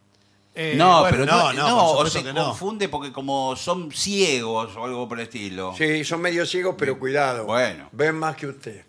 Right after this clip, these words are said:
Speaker 2: No, está bien,
Speaker 3: Porque
Speaker 2: pero
Speaker 3: tienen como un radar
Speaker 2: Exacto.
Speaker 3: instalado en alguna parte de su cuerpo. Sé que esto resulta difícil de creer.
Speaker 2: Sí, no, no, pero es
Speaker 3: Tienen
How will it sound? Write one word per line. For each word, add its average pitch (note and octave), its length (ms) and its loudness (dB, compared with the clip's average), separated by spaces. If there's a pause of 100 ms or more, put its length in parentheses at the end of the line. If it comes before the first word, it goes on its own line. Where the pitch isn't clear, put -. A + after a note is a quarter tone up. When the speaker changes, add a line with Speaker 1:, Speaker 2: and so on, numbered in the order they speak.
(100)
Speaker 2:
No, C#3 140 2
está F#2 220 -2
bien, A2 300 0
Speaker 3:
Porque B2+ 340 -2
Speaker 2:
pero G#2 140 -2
Speaker 3:
tienen E3 520 -2
como C#3+ 280 -4
un E3+ 140 -6
radar B2+ 760 -2 (540)
Speaker 2:
Exacto. - 80 -16
Speaker 3:
instalado E3 640 4
en D3+ 80 0
alguna D#3 420 -2
parte D#3+ 340 -2
de C3 100 -2
su B2 180 -10
cuerpo. A2+ 540 -4 (180)
Sé E3+ 240 -6
que F3+ 120 -2
esto F3 220 -2
resulta B2 440 -8
difícil A2 480 -12
de F#2+ 120 -14
creer. G2 540 -6
Speaker 2:
Sí, C#3 220 -6
no, F3 300 2
no, D#3+ 140 2
pero D3+ 220 0
es C3 80 -4
Speaker 3:
Tienen D#3+ 560 2